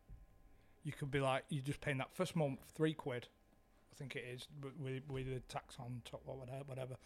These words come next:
But you'll get then, how many years have we had the Patreon? Two years?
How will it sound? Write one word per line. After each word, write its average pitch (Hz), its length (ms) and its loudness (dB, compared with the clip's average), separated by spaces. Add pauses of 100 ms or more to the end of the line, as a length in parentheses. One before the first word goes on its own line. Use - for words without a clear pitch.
(140)
But 143 80 -2
you'll 139 240 4
get 160 280 12 (180)
then, 143 220 4
how 156 80 6
many 170 160 4
years 202 260 10
have 180 100 0
we 175 220 2 (240)
had 170 120 -2
the 180 60 -2
Patreon? - 280 -2
Two 220 160 4
years? 254 380 0